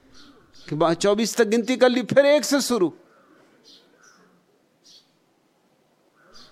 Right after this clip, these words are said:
ये हमारी कंजूसियां हैं, परमात्मा का इनसे कुछ लेना देना नहीं।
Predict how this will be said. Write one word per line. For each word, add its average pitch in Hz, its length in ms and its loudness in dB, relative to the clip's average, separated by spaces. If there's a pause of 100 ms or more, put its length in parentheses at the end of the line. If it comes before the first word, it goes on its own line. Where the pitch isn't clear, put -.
(180)
ये 185 140 2
हमारी 190 380 2
कंजूसियां 165 680 -2
हैं, - 260 -20 (280)
परमात्मा 185 480 2
का 185 80 -2
इनसे 180 240 -2
कुछ 180 240 -6
लेना 143 260 -2
देना 110 280 -8
नहीं। - 280 -18